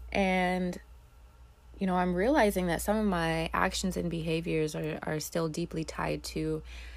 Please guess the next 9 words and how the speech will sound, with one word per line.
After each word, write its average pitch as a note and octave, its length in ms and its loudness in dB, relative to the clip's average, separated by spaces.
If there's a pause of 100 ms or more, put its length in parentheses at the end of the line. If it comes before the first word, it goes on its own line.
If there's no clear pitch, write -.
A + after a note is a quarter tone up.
(460)
some E3 340 -2
wounds E3 640 0 (120)
that D#3+ 540 -2 (1500)
I F3+ 40 -4
didn't E3+ 340 -2
know D#3 560 -4
were D3+ 200 -6
still D3 720 -4 (380)
there. C#3+ 520 -4